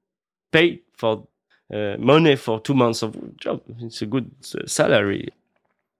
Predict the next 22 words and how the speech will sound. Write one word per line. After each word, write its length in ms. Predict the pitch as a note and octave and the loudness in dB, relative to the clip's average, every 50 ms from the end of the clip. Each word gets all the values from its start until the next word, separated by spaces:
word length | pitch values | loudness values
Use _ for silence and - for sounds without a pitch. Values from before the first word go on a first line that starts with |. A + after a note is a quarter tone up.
| _ _ _ | _ _ _
Uh, 840 | F2 G#2 G#2 G2+ G2 F#2+ F2+ F2+ E2+ D#2 C#2+ B1+ G1+ C2 F2+ A2 - - | -4 -2 0 0 0 0 0 -2 -2 -4 -6 -8 -8 -8 -10 -10 -10 -6
it's 180 | - G3 F#3 - | -8 -4 -2 -2
a 60 | F3+ | -2
dream 400 | D3 B2 D3 D3+ C3 G#2+ G#2 G2+ - | 2 4 6 6 6 6 2 -2 -4
to 140 | - B2 A#2 | -6 0 4
have 300 | G#2+ G2+ G2+ F#2 - _ | 4 4 4 2 -6 _
my 200 | G2 G#2 G#2 F#2 - _ | -2 0 0 0 -2 _
own 320 | G#2 A2 G#2 G2 F2+ F2+ _ _ | 0 0 0 0 -4 -8 _ _
small 380 | - - - B2+ G#2+ G2+ F#2+ | -12 -6 -2 -2 -2 -2 -2
vineyards. 600 | E2+ - G#2+ G2 F#2+ F#2 E2+ D2+ C2 - - - - _ _ | -6 -6 -6 -4 -2 -2 -2 -4 -6 -10 -14 -18 -18 _ _
If 200 | - C3 B2 - | -10 -8 -6 2
you 120 | F#3 F3+ E3 | 4 6 6
ask 260 | C#3+ B2+ - - - | 6 4 2 -4 -2
me, 300 | B2+ B2 A2+ G2 F2 - _ _ _ _ _ _ _ _ _ _ _ _ _ B2 - | 0 0 0 0 -4 -10 _ _ _ _ _ _ _ _ _ _ _ _ _ -20 -20
what, 460 | A#2+ A#2+ - - - B2 D3 C#3+ - | -20 -20 -20 -18 -4 -2 -2 0 2
what 180 | C#3 D3 C#3+ | 2 2 2
will 160 | C#3 D3+ D3 C3+ | 2 0 -2 0
be 140 | C3+ D3+ | 0 0
my 300 | D3 C#3 B2+ B2 B2+ B2+ A2+ - _ _ _ A2 A2+ | 2 2 2 2 0 -4 -8 -12 _ _ _ -14 2
biggest 880 | A#2+ F3 F#3 D#3 F3 E3+ D#3 - - - - - - - - - - _ _ _ _ _ _ _ _ _ _ _ _ _ _ _ _ _ _ _ _ _ | 4 4 4 6 4 2 2 0 -6 -8 -10 -12 -12 -12 -14 -18 -20 _ _ _ _ _ _ _ _ _ _ _ _ _ _ _ _ _ _ _ _ _
promotion, 840 | - C#3+ D3 D3 D3 E3 F3 D3+ - - C3 A#2+ A#2 A2 A#2 A2+ _ _ _ - - - - A#2+ | 4 6 8 8 8 8 6 4 2 2 2 2 2 0 -2 -6 _ _ _ -20 -10 -4 -4 -4
<laughs> 340 | A2+ - _ _ - _ _ | -4 -6 _ _ -20 _ _